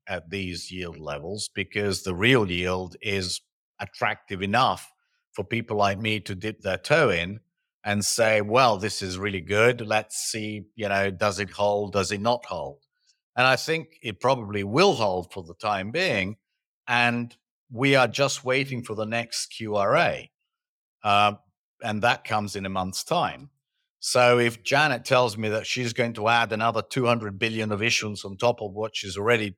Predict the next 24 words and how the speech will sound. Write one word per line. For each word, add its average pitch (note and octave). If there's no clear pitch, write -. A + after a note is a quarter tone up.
told C#3
us G2
that G#2
we're G#2
gonna F#2+
get, E2+
I'm E3+
gonna A#2+
get G#2+
the G2+
hell G2+
out. G#2+
You A#2
know, B2
it, B2
it's, B2+
it, B2+
I B2+
think B2+
it's -
as A#2+
simple A2+
as G2+
that. A2+